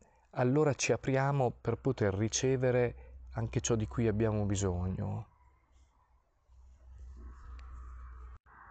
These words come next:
Chiediamo allora al Signore così di imparare questa scaltrezza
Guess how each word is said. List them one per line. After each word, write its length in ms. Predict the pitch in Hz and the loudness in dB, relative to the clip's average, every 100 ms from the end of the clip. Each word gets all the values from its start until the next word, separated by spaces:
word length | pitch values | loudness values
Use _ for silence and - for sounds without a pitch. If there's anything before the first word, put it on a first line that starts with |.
| - - - - - - - - - - - | -20 -20 -18 -16 -16 -16 -18 -18 -16 -16 -6
Chiediamo 320 | - 110 110 | 0 2 4
allora 200 | 107 107 | 4 4
al 60 | 98 | 2
Signore 600 | - 107 117 101 95 92 - - | 0 2 4 4 4 0 -8 -10
così 200 | 110 101 | -2 2
di 80 | 101 | 2
imparare 400 | 101 110 110 107 | 2 2 4 2
questa 260 | 107 - | 0 -2
scaltrezza 920 | 101 - 104 98 113 117 - - 92 | -2 0 0 2 2 2 0 0 0